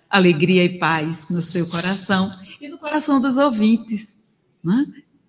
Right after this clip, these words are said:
Então, é, é muito importante para a nossa evolução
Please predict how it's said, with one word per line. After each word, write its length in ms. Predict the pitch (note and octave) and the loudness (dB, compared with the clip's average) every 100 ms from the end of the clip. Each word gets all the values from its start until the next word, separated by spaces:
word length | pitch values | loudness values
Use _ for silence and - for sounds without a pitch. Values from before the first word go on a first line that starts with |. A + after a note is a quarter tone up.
| _ _ _ | _ _ _
Então, 340 | G3 A#3 C#4+ A3+ | -4 -2 -4 -4
é, 540 | B3 B3 A3+ G#3+ A3 | -4 -4 -4 -2 0
é 40 | |
muito 800 | G#3+ G3+ G3+ A#3+ D4 C#4+ G#3 - | 2 4 4 4 4 4 2 -2
importante 1000 | G3+ F#3+ F3+ E3+ - - A3 B3+ G#3+ E3 D3+ | -4 -2 -4 -6 -8 -6 -2 -2 -2 -6 -8
para 240 | F3+ F3+ | -4 -4
a 40 | |
nossa 300 | F3+ F#3+ F#3+ | -4 -6 -6
evolução 720 | F#3+ D#3+ E3+ D#3+ D#3 A3+ C#4 | -6 -4 -6 -8 -8 -4 -4